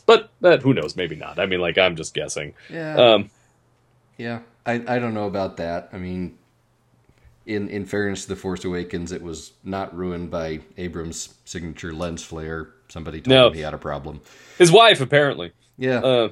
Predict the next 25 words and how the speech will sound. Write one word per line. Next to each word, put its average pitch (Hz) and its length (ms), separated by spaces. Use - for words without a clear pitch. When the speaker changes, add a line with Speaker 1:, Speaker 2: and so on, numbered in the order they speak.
Speaker 2:
Good 160 160
for - 80
Speaker 1:
uh, 139 80
the 151 120
Speaker 2:
her. - 180
Speaker 1:
Yes. 139 500
Um, 131 380
appar-, 180 220
yeah, 139 140
I 123 80
mean, 139 140
apparently, 143 420
that's 143 180
the 135 100
rumor 127 260
right 98 200
now, 92 160
that 95 140
his 104 180
wife 107 280
told 90 220
him 85 140
to 87 80
stop. - 380
Um, 120 340